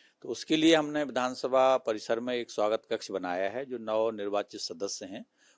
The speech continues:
उनका वहाँ पूरा स्वागत किया जाता है और साथ ही साथ उनका पंजीयन या उनको जो सुविधाएं मिलती हैं, उसकी जानकारी वहाँ दी जाती है। <clears throat> तो उनको केवल अपना जो निर्वाचन प्रमाण पत्र है, वो लेकर के आना होता है।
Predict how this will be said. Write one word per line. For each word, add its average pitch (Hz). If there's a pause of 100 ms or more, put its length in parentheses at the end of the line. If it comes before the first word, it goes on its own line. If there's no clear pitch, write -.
(120)
उनका 113
वहाँ 110
पूरा 104
स्वागत 101
किया 113
जाता 107
है 135
और 151
साथ 110 (100)
ही 123
साथ 110 (520)
उनका 110
पंजीयन 120
या 120
उनको 117
जो 117
सुविधाएं 113
मिलती 123
हैं, 120
उसकी 113
जानकारी 117
वहाँ 139
दी 143
जाती 95
है। 80 (560)
<clears throat> 208
तो -
उनको 139
केवल 143
अपना 135
जो 123
निर्वाचन 117
प्रमाण 117
पत्र 123
है, 117
वो 117
लेकर 113
के 110
आना 101
होता 98
है। 104